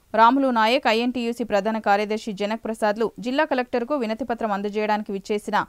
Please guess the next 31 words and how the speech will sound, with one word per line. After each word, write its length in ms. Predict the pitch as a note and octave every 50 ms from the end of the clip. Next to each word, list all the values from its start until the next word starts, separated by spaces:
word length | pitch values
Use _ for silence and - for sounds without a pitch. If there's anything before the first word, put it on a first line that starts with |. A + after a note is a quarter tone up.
| - - _ _ _ -
వారి 200 | G#3 G#3+ G#3+ G#3+
వాహనాన్ని 540 | G3 G3+ G#3 A3+ B3+ B3+ B3+ A#3+ A#3 B3+ D#4+
ప్రేమ్ 300 | - - A3+ A3 A3+ B3
సాగర్ 300 | - A3+ G#3+ G#3 G#3 G#3
వర్గీయులు 500 | G3 G3 G3 G3 G3 A#3+ A#3+ A#3 B3 D4
కలెక్టరేట్ 580 | C#4+ - A3 G#3+ A3 - A#3 G#3+ G#3+ G#3 G#3+ F#3+ G3
గేటు 180 | G3+ G3+ G#3+
ముందు 200 | G#3+ G#3 G#3 G3+
అడ్డుకొని 540 | G3 F#3+ F#3 F#3 G#3 G#3 - G#3+ A3+ C4+ C#4
"Go 220 | G#3 F#3 G3+ A3+
back 200 | A#3 A#3+ A#3+ B3 B3+ -
హనుమంతరావు" 540 | A#3 G#3 G#3 G#3+ G#3+ A3 A3 A3 G#3+ G#3+ G#3
నినాదాలు 480 | G3 F#3 F#3 F#3+ G3+ A3 G#3 G#3 G3+ F3+ F#3 - F3
చేశారు. 320 | F3 - G#3 G3+ F#3+ - - _ _ _ _ -
"హనుమంతరావు 520 | A3+ A#3 A#3+ B3+ B3+ B3+ B3+ A#3 A3+ A3+ G#3+
డౌన్ 320 | G3 G3 G3+ G#3+ A3+ A3
డౌన్, 200 | G#3+ A3 A#3 C4 - - _ _ _ _ -
పీఎస్ఆర్ 440 | C4+ C#4+ D4+ C#4+ - D4+ C4 A#3+
జిందాబాద్" 500 | A3 A3 A3+ A#3 A#3+ B3 A#3 A3+ A3+ G#3+
అంటూ 240 | G#3+ G#3+ G#3+ A3 G#3
నినాదాలు 460 | G3+ G3 G3+ G#3 A3+ A3+ A3+ A3 G#3+ G#3+ -
చేస్తూ 240 | G#3 G#3+ - - C#4
వారి 220 | B3+ A3 G3+ G3 F#3+
వాహనాలను, 680 | F#3+ G3 G#3 A#3 B3 A#3+ A#3 A3+ A3 G#3+ A3+ C#4 G#4 - - - - - - - - A3+
వారిని 260 | A#3 A#3+ B3+ B3+ B3
కలెక్టరేట్ 580 | A3 - A3+ A#3 B3+ - - C#4 C#4+ C#4 B3 B3+
లోపి 260 | A#3 A3+ - B3 A3+
వెల్-, 440 | F#3+ G3+ G3+ G3 - _ _ - G#3+
లోపలికి 420 | A3 A#3 A#3+ C#4+ C4 C4+ - A#3+
వెళ్లకుండా 480 | G#3 G#3 G#3 A3+ B3 - B3 A#3 A3+ A3+
అడ్డుకోవడంతో 760 | G#3+ G3+ F#3+ G#3+ - A#3 A3 A3 G#3+ G#3 G#3 - A#3+ -